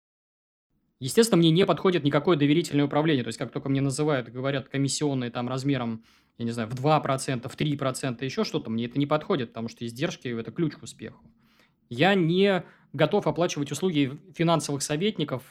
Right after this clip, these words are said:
м, э, с, со своего вот там опа-, со своей прибыли, со своего оборота, еще что-то там. В лучшем случае,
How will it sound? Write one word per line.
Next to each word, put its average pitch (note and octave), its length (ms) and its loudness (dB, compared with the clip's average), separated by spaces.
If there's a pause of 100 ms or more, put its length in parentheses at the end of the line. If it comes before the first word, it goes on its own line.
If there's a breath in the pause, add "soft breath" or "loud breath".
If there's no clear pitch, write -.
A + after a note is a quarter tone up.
м, C3 360 -8
э, B2 220 -6
с, B2 580 -4 (560 loud breath)
со D#3 180 -8
своего D3+ 280 4
вот C#3+ 80 0
там B2+ 140 -2
опа-, B2 500 -6
со B2 140 -8
своей C#3 180 0
прибыли, F3 420 0
со C#3+ 120 -4
своего C3 240 -4
оборота, E3 400 0
еще E3 220 -4
что-то C3 260 -6
там. A#2 180 -6
В A#2 40 -8
лучшем D3 260 -6
случае, C#3 480 -4